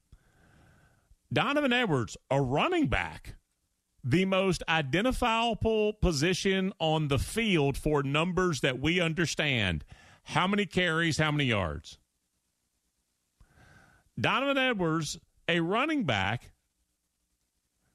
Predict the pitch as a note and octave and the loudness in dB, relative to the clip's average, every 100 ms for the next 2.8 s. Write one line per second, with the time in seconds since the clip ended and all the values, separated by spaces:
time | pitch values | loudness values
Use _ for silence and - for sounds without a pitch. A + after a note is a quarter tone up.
0 | _ _ _ _ _ _ _ D3 A3 - | _ _ _ _ _ _ _ -2 0 2
1 | G#3 D3+ - G#3 B3+ A#3+ A#3+ A3+ G#3+ F#3 | 0 2 2 2 2 0 0 0 0 0
2 | D#3+ A3+ A#3 F#3 C#3+ C#3 C#3 | 0 0 0 -2 0 0 0